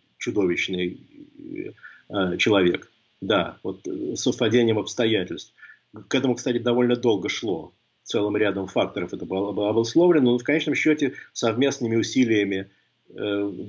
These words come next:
некоторых гру-, э, Р-, России, э, кумулятивной силой невежества,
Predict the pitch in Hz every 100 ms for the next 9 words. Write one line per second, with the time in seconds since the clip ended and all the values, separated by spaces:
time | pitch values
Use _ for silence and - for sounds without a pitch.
0 | 95 - 117 113 110 104 95 107 110 107
1 | 104 104 92 107 98 101 92 95 92 90
2 | 90 95 92 - - 143 139 139 - -
3 | _ 110 104 101 101 - 117 113 113 151
4 | 127 101 - 117 98 95 92 131 131 113
5 | - 110 110